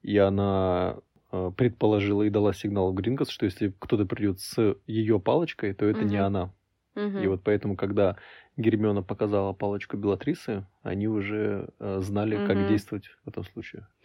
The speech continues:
Speaker 1: Значит, это не
Speaker 2: Да.
Speaker 1: настоящая Белатриса.
Speaker 2: Я только помню одно. <laughs> Как этот, э,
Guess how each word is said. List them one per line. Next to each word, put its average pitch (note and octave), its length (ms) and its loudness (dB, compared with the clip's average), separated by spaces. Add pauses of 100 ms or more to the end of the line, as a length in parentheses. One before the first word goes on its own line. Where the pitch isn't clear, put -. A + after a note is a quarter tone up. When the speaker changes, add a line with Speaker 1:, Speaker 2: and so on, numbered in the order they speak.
Speaker 1:
Значит, G#2 420 -4
это G2 160 -2
не F#2+ 80 0
Speaker 2:
Да. - 60 2
Speaker 1:
настоящая F#2 500 -2
Белатриса. - 520 -12 (240)
Speaker 2:
Я G3+ 100 0
только A3 240 -2
помню G3+ 360 0
одно. F#3 380 -2 (220)
<laughs> C4+ 880 8
Как F#3+ 260 -2
этот, F#3 360 -4
э, D#3+ 380 -6